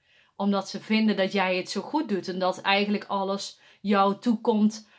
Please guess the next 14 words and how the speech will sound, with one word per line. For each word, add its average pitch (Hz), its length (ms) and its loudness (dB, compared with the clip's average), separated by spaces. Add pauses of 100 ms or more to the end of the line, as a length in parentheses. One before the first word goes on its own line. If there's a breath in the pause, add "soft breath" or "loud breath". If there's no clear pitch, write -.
(120 soft breath)
in 214 140 6
de 208 100 8
positieve 214 600 2
zin. 214 360 0
Terwijl 196 340 0
ze 185 140 -2
niet 208 420 2
doorhebben 208 640 4
wat 190 200 2
jij 190 180 0
allemaal 196 480 2
hebt 202 180 -2
moeten 208 300 0
verwerken, 233 680 -2